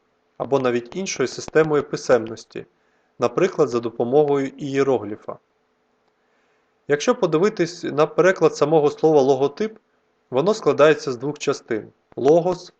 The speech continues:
що перекладається з грецької як слово, думка, сенс поняття, та тайп, відбиток. Тобто в самому слові логотип є вказівка на зміст слова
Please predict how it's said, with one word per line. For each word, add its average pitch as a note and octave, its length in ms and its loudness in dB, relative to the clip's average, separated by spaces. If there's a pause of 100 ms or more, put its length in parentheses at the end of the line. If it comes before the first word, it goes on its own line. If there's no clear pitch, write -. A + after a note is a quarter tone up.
(140)
що - 180 -2
перекладається D3+ 680 4
з B2 80 -10
грецької C3 500 0
як A#2+ 160 -2
слово, D3+ 400 0
думка, C3+ 460 -4
сенс C#3+ 360 -2
поняття, C3+ 680 -4 (400)
та E3+ 120 2
тайп, B2 360 6 (180)
відбиток. C#3 680 -8 (500)
Тобто F#3 280 0
в E3 40 -4
самому F3+ 380 2
слові F3 320 0
логотип C#3+ 600 0 (360)
є D#3 100 2
вказівка D3+ 580 0
на B2+ 140 2
зміст E3+ 320 -6
слова E3 500 0